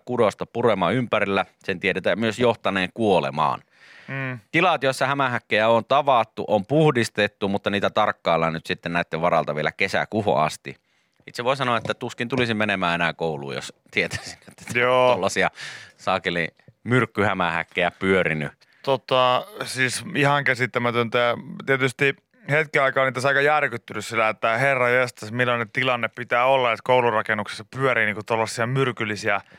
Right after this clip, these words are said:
Speaker 1: Hämähäkkejä.
Speaker 2: hämähäkkejä. Mut sit samaan aikaan muistin sillä, että no toisaalta Suomessa niin meet johonkin luokkaan sisään sillä, että hetkinen, miksi täällä on, täällä on yksi luokkahuone täynnä rahkasammalta sillä, että eikö ne onkin nää oppilaat,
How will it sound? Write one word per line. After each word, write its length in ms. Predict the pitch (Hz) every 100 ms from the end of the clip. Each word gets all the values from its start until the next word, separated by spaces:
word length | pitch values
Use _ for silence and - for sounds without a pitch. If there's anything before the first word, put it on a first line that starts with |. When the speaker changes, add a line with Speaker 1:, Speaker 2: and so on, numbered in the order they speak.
| _
Speaker 1:
Hämähäkkejä. 380 | - 117 147 147
Speaker 2:
hämähäkkejä. 680 | 131 120 110 - 95 120 117 - - -
Mut 120 | - -
sit 140 | 135
samaan 320 | 143 135 127
aikaan 260 | 120 117 117
muistin 340 | 117 117 113
sillä, 140 | 117 113
että 140 | - -
no 240 | 175 170 -
toisaalta 420 | 160 147 139 131
Suomessa 540 | 127 160 135 120 - 117
niin 300 | 113 113 - _
meet 220 | 117 120
johonkin 400 | 123 120 120 -
luokkaan 420 | 135 120 - 98 104
sisään 240 | 104 104
sillä, 120 | -
että 140 | 104 151
hetkinen, 380 | 160 - 127
miksi 160 | 151 -
täällä 200 | 180 170
on, 100 | 160 - _ _ _ _ _ _ _
täällä 140 | - 165
on 60 | 202
yksi 100 | 196
luokkahuone 440 | 180 147 147 139 135
täynnä 160 | 143
rahkasammalta 760 | 139 147 - 107 92 90 87 87
sillä, 100 | 92
että 140 | 95
eikö 120 | 151 160
ne 80 |
onkin 200 | 175 165
nää 100 | 160
oppilaat, 880 | 156 175 - _ - 107 98 95 -